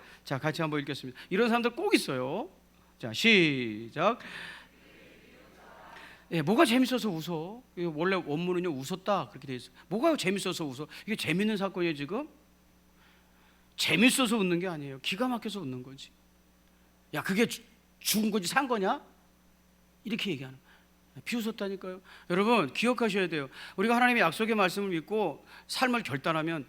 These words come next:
비웃는 사람이 있다니까. 꼭 비웃는 사람이 있어요. 여러분, 위인전 한번 읽어보셨어요? 위인전?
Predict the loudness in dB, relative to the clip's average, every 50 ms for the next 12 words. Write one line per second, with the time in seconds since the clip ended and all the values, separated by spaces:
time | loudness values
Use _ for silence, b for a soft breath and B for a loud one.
0 | -12 -6 -2 0 2 4 4 4 2 2 0 0 0 -2 -4 -6 -6 -8 -8 -10
1 | -12 -14 -16 -16 -18 -20 _ _ _ _ _ _ _ _ _ _ _ _ _ _
2 | _ _ _ _ _ _ _ _ _ _ _ _ _ _ _ _ _ _ _ _
3 | _ _ _ B B B B B B B B B B B B B B B B B
4 | B B B _ _ 2 8 12 12 12 12 12 12 12 10 10 10 10 10 8
5 | 6 6 6 6 4 4 0 -2 -4 -4 -4 -2 4 6 8 8 8 8 10 10
6 | 10 10 12 12 12 12 12 10 10 8 6 6 4 4 4 4 2 2 2 0
7 | -4 -4 -2 -2 -2 -2 -2 0 2 2 2 2 0